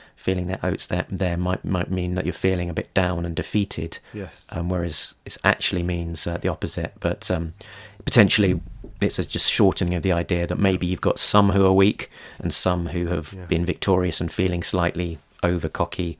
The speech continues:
Speaker 2: Yeah.
Speaker 1: having, um,
Speaker 2: Well,
Speaker 1: having won.
Speaker 2: maybe zero zero one, bit of a fault in the programme, hacker reported or something. <laughs>
Speaker 1: Oh dear. And then, um,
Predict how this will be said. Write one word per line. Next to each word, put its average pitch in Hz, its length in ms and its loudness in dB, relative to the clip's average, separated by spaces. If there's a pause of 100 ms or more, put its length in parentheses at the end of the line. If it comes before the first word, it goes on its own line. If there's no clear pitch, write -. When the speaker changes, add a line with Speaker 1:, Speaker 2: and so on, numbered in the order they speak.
(120)
Speaker 2:
Yeah. 101 120 -8
Speaker 1:
having, 85 320 -2
um, 82 200 -4
Speaker 2:
Well, 127 240 2
Speaker 1:
having 85 260 -2 (140)
won. 87 200 -2
Speaker 2:
maybe 135 320 2
zero 127 280 2
zero 120 240 2
one, 113 240 4
bit 113 120 -8
of 107 40 -8
a 104 60 -8
fault 117 180 -4
in 107 40 -4
the 104 60 -4
programme, 107 460 -2
hacker 110 280 -6
reported 98 460 -4
or 92 60 -8
something. 98 280 -10 (120)
<laughs> - 0 - (3250)
Speaker 1:
Oh 101 200 2
dear. 92 460 0 (140)
And 104 160 4
then, 110 220 6
um, 98 340 2